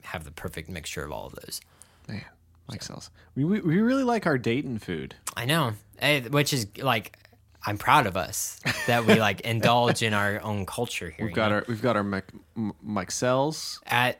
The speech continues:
Speaker 1: uh, Marion's, which is
Speaker 2: At
Speaker 1: also Dayton
Speaker 2: Marion's.
Speaker 1: style.
Speaker 2: Yeah.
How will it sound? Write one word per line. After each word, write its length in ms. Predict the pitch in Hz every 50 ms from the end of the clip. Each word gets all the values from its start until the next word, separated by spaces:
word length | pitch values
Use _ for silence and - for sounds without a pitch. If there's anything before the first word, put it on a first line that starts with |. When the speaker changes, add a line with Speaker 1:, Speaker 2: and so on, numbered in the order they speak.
| -
Speaker 1:
uh, 120 | - 117 107
Marion's, 600 | 110 110 110 117 131 147 160 160 170 175 170 147
which 140 | 143 98 95
is 100 | 95 113
Speaker 2:
At 140 | 113 113
Speaker 1:
also 160 | 113 107 107 110
Dayton 140 | 120 151 143 147
Speaker 2:
Marion's. 180 | 151 156 160 165
Speaker 1:
style. 420 | 170 175 170 170 175 180 180 170 147
Speaker 2:
Yeah. 460 | 107 110 113 120 120 107 101 98 98